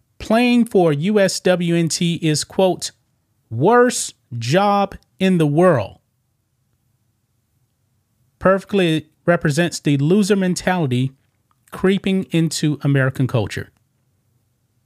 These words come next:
Megan Rapinoe does not like representing the United States in soccer. She calls it the worst job in the world. Folks, Megan Rapinoe's net worth is estimated somewhere between seven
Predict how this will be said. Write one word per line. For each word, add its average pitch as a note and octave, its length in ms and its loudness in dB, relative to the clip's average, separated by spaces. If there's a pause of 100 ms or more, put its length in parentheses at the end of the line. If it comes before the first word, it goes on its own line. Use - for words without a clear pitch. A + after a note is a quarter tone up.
(280)
Megan D#3 300 2
Rapinoe D3 500 -2
does B2 220 -4
not F3+ 340 -4 (160)
like D#3 380 -2 (220)
representing C#3 720 0 (280)
the B2 80 -2
United B2 320 0
States - 340 -4
in A2+ 60 -2
soccer. G2+ 440 -6 (840)
She - 240 0
calls F3 380 0
it D#3 140 -4
the B2 100 -2
worst G#3 720 -2 (320)
job F3+ 580 0
in F3 120 0
the C#3+ 80 2
world. C#3 420 -2 (1120)
Folks, - 400 0 (640)
Megan G#3+ 360 0
Rapinoe's E3 540 0
net D#3 220 -2
worth D3+ 380 0
is B2+ 180 -2
estimated C#3 540 0
somewhere C#3 420 -2
between B2+ 400 -2
seven D3 580 -2